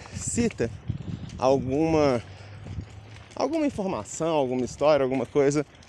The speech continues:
é, que é necessário compreender para se entender o que tá sendo referenciado. No último episódio, a gente fez uma longa explanação sobre a Atlântida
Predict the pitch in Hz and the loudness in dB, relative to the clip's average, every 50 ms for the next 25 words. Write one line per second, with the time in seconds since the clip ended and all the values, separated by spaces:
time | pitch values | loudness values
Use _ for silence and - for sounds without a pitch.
0 | - - - - - - - - 131 139 135 127 - - - 160 147 147 147 147 | -20 -20 -20 -20 -20 -20 -6 -2 2 2 2 2 0 -2 0 4 6 6 6 6
1 | 151 143 135 - 147 135 - - - 165 180 185 175 165 - 160 165 165 - 135 | 4 2 0 0 -2 -2 -2 -2 2 4 4 6 4 4 2 0 -2 -2 -2 0
2 | 135 131 120 117 107 131 151 170 165 - - - - - - - - - _ _ | 0 2 2 2 2 4 2 2 2 -2 -10 -20 -20 -20 -20 -20 -20 -20 _ _
3 | - 131 131 139 135 - - - 156 151 170 - - 147 131 113 107 107 131 107 | 0 2 2 2 2 0 -2 -4 -4 -4 -4 -2 -2 -2 -2 -2 0 0 0 0
4 | 101 - - - _ _ _ - - - - - - - - - _ - - _ | 0 -4 -10 -20 _ _ _ -20 -20 -20 -20 -20 -20 -20 -20 -20 _ -20 -20 _
5 | _ - - - - 127 - _ _ _ _ _ _ _ _ - 110 101 - - | _ -12 -12 -8 -8 -8 -8 _ _ _ _ _ _ _ _ -2 -2 -2 -2 -2
6 | - 110 101 98 95 85 113 101 - 110 107 104 113 113 - - 160 131 120 147 | -4 -4 -4 -4 -4 -6 -6 -4 -2 -2 0 0 -2 -4 -2 0 0 2 2 0
7 | 170 - 170 - - - - - - - - 110 95 110 104 - - - 98 - | -2 -4 -12 -16 -14 -14 -14 -14 -16 -14 -14 -10 -8 -6 -6 -6 -6 -8 -8 -4
8 | 123 120 104 117 117 - - - - - _ - _ - - - - - - - | 0 2 2 2 0 -4 -14 -20 -20 -20 _ -20 _ -20 -20 -20 -20 -20 -18 -18
9 | - - 120 127 - 147 139 127 135 131 123 120 131 160 190 202 185 151 139 - | -10 -6 -6 -4 -2 -2 -2 0 0 0 0 2 2 2 2 0 -2 -4 -8 -4
10 | - 139 127 135 131 113 - - - 120 123 - - 135 117 104 104 - 101 - | -4 -2 0 0 0 -2 -2 -4 -2 -2 -4 -2 -2 -2 -2 0 -2 -2 -2 -2
11 | - 123 123 151 165 160 - 117 101 95 92 | -4 -2 0 0 0 -2 -4 -6 -8 -8 -8